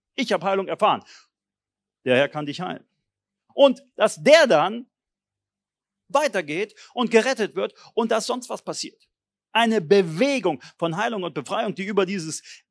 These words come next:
elende, verdroschene, dunkle Land flutet,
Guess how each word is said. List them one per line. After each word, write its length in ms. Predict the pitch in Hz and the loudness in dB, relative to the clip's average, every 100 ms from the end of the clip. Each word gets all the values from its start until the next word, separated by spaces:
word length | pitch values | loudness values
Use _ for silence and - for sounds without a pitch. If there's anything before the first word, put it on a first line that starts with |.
| _ | _
elende, 480 | 262 302 247 160 147 | -2 0 0 -2 -2
verdroschene, 600 | 170 160 220 262 196 170 | -4 -4 -4 -4 -4 -6
dunkle 300 | 220 226 208 | -8 -4 0
Land 260 | 220 339 - _ _ _ _ _ - | 2 0 -4 _ _ _ _ _ -2
flutet, 720 | 180 233 330 392 208 143 | 4 8 8 6 2 -8